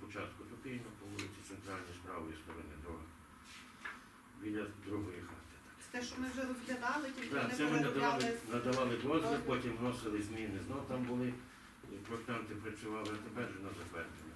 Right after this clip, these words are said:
Speaker 1: Тобто все розроблено, пройшло все процедуру повністю. Так.
Speaker 2: У когось є якісь запитання? Немає. Тоді ставлю на голосування. Хто за те, щоб, е, розглянути дане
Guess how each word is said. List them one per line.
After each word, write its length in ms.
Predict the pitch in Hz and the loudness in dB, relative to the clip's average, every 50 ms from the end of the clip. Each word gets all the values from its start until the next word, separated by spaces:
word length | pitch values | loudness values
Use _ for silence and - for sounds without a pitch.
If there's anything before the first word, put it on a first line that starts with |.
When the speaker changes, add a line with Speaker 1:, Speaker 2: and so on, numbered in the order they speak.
| - | -10
Speaker 1:
Тобто 180 | - - - - - | -8 -8 -6 -6 -6
все 100 | - 123 143 135 | -4 -4 -2 -2
розроблено, 520 | - 87 - 131 127 120 110 110 107 107 104 - - - - - - - - - - - - - | -2 -2 -2 -2 -2 -2 -2 -4 -4 -4 -6 -6 -10 -10 -12 -14 -14 -14 -14 -14 -14 -14 -12 -10
пройшло 240 | 87 92 - 82 - - | -10 -6 -6 -4 -6 -4
все 100 | - 101 - - | -4 -4 -6 -6
процедуру 420 | - 85 82 82 82 82 85 82 82 82 - | -6 -8 -10 -8 -6 -6 -6 -6 -6 -8 -10
повністю. 380 | 76 76 78 80 - - 76 - - - | -10 -10 -10 -10 -10 -10 -12 -12 -12 -12
Так. 100 | - - - - - - - - - - - - - - - - - - - 202 - - 185 175 170 170 165 - - - - - - - - - - - - - - - - - - - - - 370 - - - - - - - - - - - - | -12 -12 -12 -12 -12 -12 -14 -14 -14 -14 -14 -14 -14 -14 -14 -14 -14 -14 -14 -14 -14 -12 -12 -12 -12 -12 -12 -12 -14 -14 -14 -14 -14 -14 -14 -14 -14 -14 -14 -14 -14 -16 -14 -14 -14 -12 -12 -10 -10 -8 -4 -4 -2 -2 -4 -6 -10 -12 -14 -8 -2
Speaker 2:
У 40 | |
когось 260 | - 240 240 247 240 - | 0 2 2 2 0 0
є 100 | 247 247 | 0 0
якісь 260 | 254 - - 294 277 | 0 0 -2 -2 -2
запитання? 520 | 311 294 302 302 285 277 277 277 277 277 294 294 - - - - - - - - - - - - - - - - - - - - - - - - 220 | -2 -2 -2 -2 0 0 0 0 0 -2 -4 -6 -8 -10 -12 -12 -14 -16 -18 -18 -18 -18 -18 -18 -16 -16 -16 -14 -14 -14 -16 -16 -16 -16 -12 -8 -6
Немає. 360 | 233 226 233 247 269 262 254 - | -4 -2 -2 -2 -2 -4 -6 -8
Тоді 120 | - - 220 - | -10 -12 -8 -2
ставлю 280 | 240 233 233 233 226 | 0 0 0 0 -2
на 80 | 226 226 226 | -2 -4 0
голосування. 720 | 220 220 220 220 - - 226 220 214 226 254 269 277 277 269 - | 0 0 0 0 -2 -6 -2 0 2 2 2 2 0 -4 -6 -4
Хто 100 | - 262 254 | -2 -2 0
за 60 | 240 | 0
те, 220 | 226 - 240 226 | 0 0 2 0
щоб, 280 | 233 - - 233 226 220 220 - 220 | 0 0 -2 -2 -2 -2 -4 -6 -6
е, 120 | 208 208 196 196 190 190 190 185 165 - - | -6 -4 -4 -4 -4 -6 -6 -8 -10 -12 -14
розглянути 480 | 202 202 - 220 220 214 214 214 214 214 208 | -14 -10 -6 -4 -4 -4 -4 -6 -8 -6 -6
дане 180 | 208 196 196 | -6 -6 -6